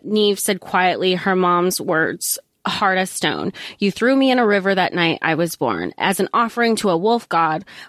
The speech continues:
like some tender piece of meat because I was a girl."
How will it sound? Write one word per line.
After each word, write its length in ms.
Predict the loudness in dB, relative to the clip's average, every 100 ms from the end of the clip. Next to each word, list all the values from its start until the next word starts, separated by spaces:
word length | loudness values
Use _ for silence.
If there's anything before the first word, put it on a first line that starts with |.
| -4
like 180 | -2
some 300 | 0 2 2
tender 440 | 2 0 0 2 0
piece 260 | -2 -2
of 100 | 0
meat 240 | 0 -2 -4
because 260 | -8 -4
I 80 | -4
was 160 | -4 -8
a 60 | -12
girl." 460 | -4 -2 0 -4 -10